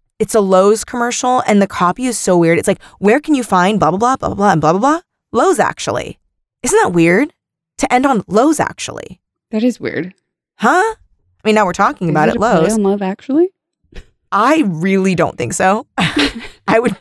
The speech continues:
Speaker 1: be very shocked if it were.
Speaker 2: 'Cause Lowe's actually is all around. <laughs>
Speaker 1: Lowe's actually is all around us. Um, and you know what? God bless, uh, Colin Firth for, like,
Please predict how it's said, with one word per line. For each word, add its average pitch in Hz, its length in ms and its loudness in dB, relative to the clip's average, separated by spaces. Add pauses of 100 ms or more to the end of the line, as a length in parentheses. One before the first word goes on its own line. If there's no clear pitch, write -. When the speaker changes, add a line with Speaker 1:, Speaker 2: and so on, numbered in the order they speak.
(220)
Speaker 1:
be 226 160 2
very 175 340 0
shocked - 360 -4
if - 100 -8
it - 140 -4
were. 156 200 2
Speaker 2:
'Cause 233 180 -6
Lowe's 254 380 0
actually 214 440 -4
is - 400 -2
all 196 140 0
around. 208 460 -2 (180)
<laughs> - 180 -14
Speaker 1:
Lowe's 202 400 2
actually 220 420 0
is 202 140 0
all 208 160 2
around 214 240 0
us. - 300 -8 (500)
Um, 185 460 2 (340)
and 240 140 2
you 254 60 2
know 247 80 2
what? 254 220 -2
God 196 340 2
bless, 170 640 0 (200)
uh, 170 360 4 (160)
Colin 180 400 0
Firth 165 420 0
for, 180 200 0
like, 160 340 0